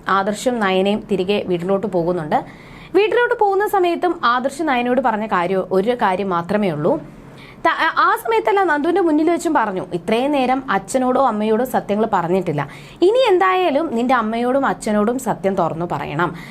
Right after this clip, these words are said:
ഇത്രയും നേരം, ആ, നന്ദു ഇപ്പ-, ഇന്ന് തന്നെ പുറത്തിറങ്ങും എന്ന് വിചാരിച്ചിട്ടാണ് ഞാനും, ആ, സത്യങ്ങൾ പറയാതെ മൂടി വെച്ചത്. പക്ഷേ ഇന്ന് എന്തായാലും നന്ദു ഇനി പുറത്തിറങ്ങാനായിട്ടുള്ള സാധ്യതയില്ല.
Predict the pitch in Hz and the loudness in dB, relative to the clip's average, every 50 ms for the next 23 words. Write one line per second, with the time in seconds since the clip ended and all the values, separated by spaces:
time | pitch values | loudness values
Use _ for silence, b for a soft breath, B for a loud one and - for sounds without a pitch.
0 | B - - 165 - - 226 240 262 285 277 262 254 262 277 277 240 202 196 196 | B -8 -6 -4 -2 0 0 2 2 2 2 2 2 0 0 0 0 0 0 0
1 | 190 196 196 196 208 202 247 247 208 - - - - 190 196 208 233 214 247 226 | 0 0 0 0 0 0 0 0 -2 -4 -6 -4 -2 0 0 0 2 0 0 0
2 | 233 240 240 226 190 185 - 226 208 196 185 196 220 233 226 - 202 202 214 202 | 0 0 0 0 -2 0 0 0 0 0 0 -2 -2 -4 -2 -2 -2 0 0 0
3 | 185 170 190 185 190 190 - 226 214 214 185 180 214 220 196 175 175 185 208 240 | 0 2 2 0 0 -2 -4 -4 -2 -2 -2 0 0 0 0 0 0 0 0 -2
4 | 247 240 - - 220 214 214 226 208 208 - 214 220 226 220 214 190 180 185 185 | -4 -4 -2 -2 -2 0 0 -2 -2 -2 -2 -2 0 0 0 0 0 2 2 2
5 | 180 185 208 208 - - - - 185 190 190 196 233 226 - - - 185 170 190 | 0 0 -2 -4 -6 -8 -8 -4 -2 0 0 2 2 0 0 0 2 2 2 2
6 | 247 B B B B B B B - 330 330 - 415 415 370 349 392 453 453 403 | 2 B B B B B B B -2 -2 0 2 4 4 4 4 4 4 4 4
7 | 392 370 349 370 349 330 294 285 294 320 302 311 - 269 233 214 214 247 247 247 | 2 2 2 2 2 0 0 0 -2 -2 -2 -2 0 -2 -2 -2 -2 -2 0 0
8 | 247 247 240 233 220 233 233 240 240 - 208 175 175 170 202 196 190 160 156 170 | 0 0 0 0 2 2 0 0 0 0 0 0 0 0 0 0 0 0 0 0
9 | 165 139 | -2 -2